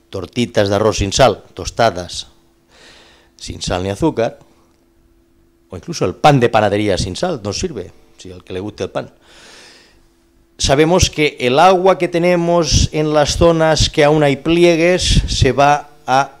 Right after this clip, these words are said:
introducir dentro del músculo para captar ese hidrato que estamos forzando el cuerpo a asimilar y que requiere el cuerpo porque ha estado mucho tiempo a cero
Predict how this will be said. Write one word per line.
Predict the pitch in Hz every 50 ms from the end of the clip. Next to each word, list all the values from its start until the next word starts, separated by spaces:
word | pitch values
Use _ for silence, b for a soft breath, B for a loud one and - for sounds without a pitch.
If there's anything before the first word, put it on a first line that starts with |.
| _ _
introducir | 120 117 110 104 123 147 151 131 113 - - 143 139 131
dentro | 120 123 127 123 131 117
del | 110 113
músculo | 127 143 - - - 139 143 139 139 -
para | _ - 131 127 123 120 -
captar | 123 113 113 - 131 131 131
ese | 123 - - 123
hidrato | 120 120 120 117 - - 131
que | 127 110
estamos | 107 - - 117 120 117
forzando | - - 127 - - 110 110 104
el | 98
cuerpo | 92 104 107 107 - 110
a |
asimilar | 104 - 127 123 117 131 -
y | 160 135
que | - - 139 120
requiere | - 110 110 - - 127 131 127 135
el | 135 131
cuerpo | - 151 143 127 104 117 147 147
porque | - 135 117 101 - 107
ha | 101
estado | 95 - 110 107 101 92
mucho | 101 123 131 - 127
tiempo | 120 135 135 135 -
a | 143
cero | 131 - 143 120 120 151